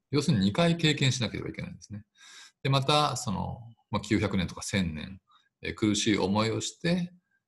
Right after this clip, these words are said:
えー、そしてまた人間として生まれてきて、で、それでやっと、あの、まあ、次亡くなった時は、その、天上界、えー、天国の方に、えー、移れるということ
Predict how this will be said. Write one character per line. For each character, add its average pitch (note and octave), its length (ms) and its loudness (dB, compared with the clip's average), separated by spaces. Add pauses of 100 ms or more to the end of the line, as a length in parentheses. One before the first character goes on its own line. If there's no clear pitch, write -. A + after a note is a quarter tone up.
(180)
え G2+ 120 -6
ー、 - 40 -6
そ B2+ 140 -2
し - 40 -2
て - 60 0
ま D3 140 6
た A2 80 4
人 F2+ 280 0
間 E2 220 -2
と - 80 -8
し - 80 -10
て - 80 -12
生 D#2+ 80 -6
ま D#2+ 120 -6
れ D2+ 60 -8
て - 140 -14
き - 120 -20
て、 - 280 -12 (1000)
で、 E3 340 2
そ - 220 -2
れ G#3 120 6
で F#3+ 80 10
や E3+ 120 8
っ - 200 -6
と、 D3+ 520 2
あ G#2 180 2
の、 F#2 640 -4
ま B2 80 0
あ、 - 20 -6
次 B2 200 4
亡 G2 120 4
く A2+ 80 0
な A2+ 80 2
っ A2 60 -2
た A#2 80 -2
時 A#2 240 -4
は、 E3 480 2
そ - 180 -12
の、 - 240 -8 (1400)
天 G#2 160 4
上 F#2+ 120 2
界、 E2 200 -6 (480)
え F#2+ 420 -12
ー、 - 20 -20
天 G#2+ 140 2
国 F2+ 180 -4
の E2+ 60 -2
方 C3 160 2
に、 D#3+ 320 0 (300)
え F2 200 -8
ー、 F#2 200 -6
移 - 20 -2
れ F2 80 -2
る D#2+ 140 -6
と - 180 -14 (400)
い F2+ 120 -2
う F2 40 0
こ F2+ 120 -8
と F2 280 -4